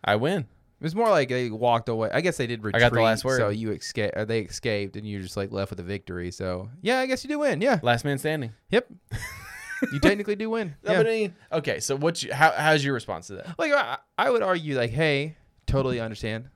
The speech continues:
Speaker 2: Awesome. Yeah, we do. We did harp on the Moon Knight series a little bit, a little bit, uh, probably too much for too many
Speaker 1: Probably.
Speaker 2: episodes." Uh, but I would also argue that was, like,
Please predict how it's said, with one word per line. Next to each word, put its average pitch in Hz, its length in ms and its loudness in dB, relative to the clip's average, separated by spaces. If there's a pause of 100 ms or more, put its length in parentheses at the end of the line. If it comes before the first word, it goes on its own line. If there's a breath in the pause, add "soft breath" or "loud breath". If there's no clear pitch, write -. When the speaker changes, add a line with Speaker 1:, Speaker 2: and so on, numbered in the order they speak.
Speaker 2:
Awesome. 110 400 -4
Yeah, 101 260 -2
we 113 220 -4
do. 113 440 -4
We 110 140 -6
did 110 240 -4
harp 104 300 -4
on 104 80 -6
the 98 60 -8
Moon 104 180 -6
Knight 101 180 -6
series 101 320 -4
a 107 60 -4
little 104 140 -4
bit, 98 280 -8 (200)
a 110 40 -8
little 110 160 -2
bit, 101 300 -8
uh, 85 240 -6
probably 101 400 -4
too 117 160 -6
much 110 300 -6
for - 100 -18
too 127 60 -2
many 107 180 -2
Speaker 1:
Probably. 107 180 -2
Speaker 2:
episodes." 123 420 -4 (500 soft breath)
Uh, 113 580 -2
but 131 140 0
I 208 120 6
would 220 100 2
also 214 300 2
argue 208 260 0
that 208 100 0
was, 185 140 -6
like, 196 160 0